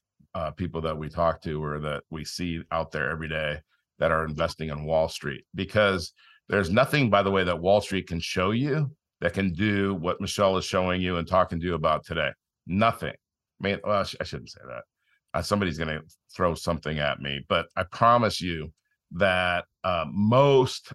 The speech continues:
of the stuff in Wall Street is, uh, is gonna net you very low single digits, if not zero after inflation. So, uh,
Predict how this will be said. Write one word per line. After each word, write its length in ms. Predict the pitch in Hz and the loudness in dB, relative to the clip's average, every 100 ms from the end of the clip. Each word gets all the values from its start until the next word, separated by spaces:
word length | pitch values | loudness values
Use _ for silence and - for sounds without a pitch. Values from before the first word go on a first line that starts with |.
| - | 0
of 160 | 104 95 | 0 0
the 60 | |
stuff 320 | 87 92 92 | 0 2 4
in 140 | 87 87 | 2 2
Wall 220 | 87 90 | 2 2
Street 400 | - 87 87 78 _ _ _ _ - | 0 -2 -2 -4 _ _ _ _ -4
is, 480 | 104 101 95 92 82 _ - | 0 0 -2 -4 -10 _ -20
uh, 60 | - _ _ | -20 _ _
is 120 | 107 | -8
gonna 200 | 85 101 | -2 0
net 320 | 92 101 110 - | 2 2 0 0
you 420 | 98 95 90 - _ _ _ - | -4 -4 -6 -10 _ _ _ -12
very 420 | 87 120 120 107 | 0 4 4 4
low 260 | 101 98 101 | 2 2 2
single 380 | - 104 85 | -2 -2 -2
digits, 680 | 87 90 87 87 85 - - _ | -4 -4 -4 -4 -6 -10 -16 _
if 200 | 95 85 | -6 -4
not 380 | 92 92 87 80 _ _ - | -2 0 0 -2 _ _ -14
zero 560 | 78 85 104 98 87 87 78 | -8 0 2 4 2 -2 -2
after 360 | 87 - 80 | -2 -2 -4
inflation. 540 | 80 73 82 76 - - - | -6 -6 -6 -6 -10 -14 -12
So, 500 | - 98 87 82 - _ _ _ _ | -2 0 2 -2 -6 _ _ _ _
uh, 220 | 90 87 | 0 0